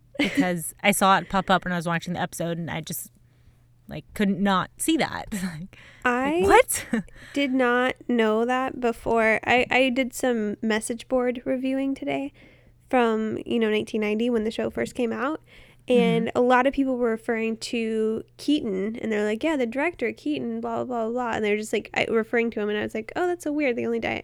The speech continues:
Speaker 1: the only Keaton I know is Diane Keaton," but I didn't think it was her. And then I looked on I M D B and I was like, "No way. I can't believe she re-, she was the one who directed it."
Speaker 2: I know. It seems really just kind of random.
Speaker 1: It's a really,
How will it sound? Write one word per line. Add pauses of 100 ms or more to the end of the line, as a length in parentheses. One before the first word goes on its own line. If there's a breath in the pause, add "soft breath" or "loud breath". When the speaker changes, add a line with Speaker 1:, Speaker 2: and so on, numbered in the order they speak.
Speaker 1:
the
only
Keaton
I
know
is
Diane
Keaton,"
but
I
didn't
think
it
was
her. (540 loud breath)
And
then
I
looked
on
I
M
D
B
and
I
was
like,
"No
way.
I
can't
believe
she
re-, (320)
she
was
the
one
who
directed
it." (440 soft breath)
Speaker 2:
I
know.
It
seems
really (920)
just
kind
of
random.
Speaker 1:
It's
a
really,